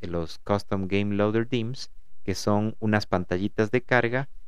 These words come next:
que si se identifican con el mismo nombre del juego que estamos queriendo correr,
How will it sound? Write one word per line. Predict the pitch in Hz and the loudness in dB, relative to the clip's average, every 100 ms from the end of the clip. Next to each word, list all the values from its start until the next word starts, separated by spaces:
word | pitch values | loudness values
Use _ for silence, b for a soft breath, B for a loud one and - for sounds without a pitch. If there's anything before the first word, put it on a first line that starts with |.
| - | -4
que | - | -2
si | - 90 | -2 -4
se | - 92 | 2 2
identifican | 90 90 90 92 - 131 - 92 98 | 4 2 0 0 0 0 0 -2 -4
con | - 85 | -4 -2
el | 87 | 0
mismo | 92 113 131 139 | 2 2 2 2
nombre | 135 131 110 | 2 0 0
del | 98 92 | 0 -2
juego | - 110 98 | -2 0 0
que | 87 - | -2 -6
estamos | - 98 98 95 | -4 -2 -2 -4
queriendo | - 92 92 101 113 | -6 -2 0 0 0
correr, | - 160 143 139 | 4 6 6 4